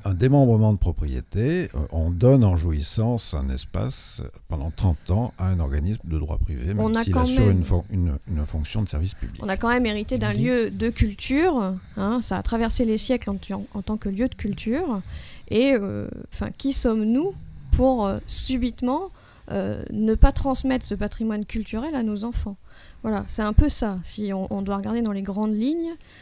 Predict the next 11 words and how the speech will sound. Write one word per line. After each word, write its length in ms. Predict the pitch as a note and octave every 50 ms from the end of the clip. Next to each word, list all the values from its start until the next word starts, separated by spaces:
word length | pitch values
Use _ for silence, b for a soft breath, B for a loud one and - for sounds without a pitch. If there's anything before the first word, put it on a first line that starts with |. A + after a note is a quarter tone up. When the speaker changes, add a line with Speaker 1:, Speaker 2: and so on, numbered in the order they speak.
| B B - -
Speaker 2:
euh, 680 | F#3+ F#3+ F#3 F#3 F#3+ G3+ G3 G3 G3 G3 G3 G3+ - G3+
c'est, 260 | - - A3 G#3 - G3+
c'est, 320 | - - - G#3+ G#3+ G#3
on, 180 | G3+ G#3 G3 F#3+ -
on 80 | G#3 G3
ne 40 | F3
peut 160 | - - G3+
pas 300 | - - C4+ C4 B3+ - _ _ _ _ _ -
privatiser 800 | - - A#3 G#3+ G3 G3 F#3+ F3+ - G3+ G3+ G3+ A3+ C4+ D4 D4 -
un 160 | G#3+ G3 F#3+
lieu, 420 | F#3 F#3+ G3 G#3 A3+ F3+ G3+ A3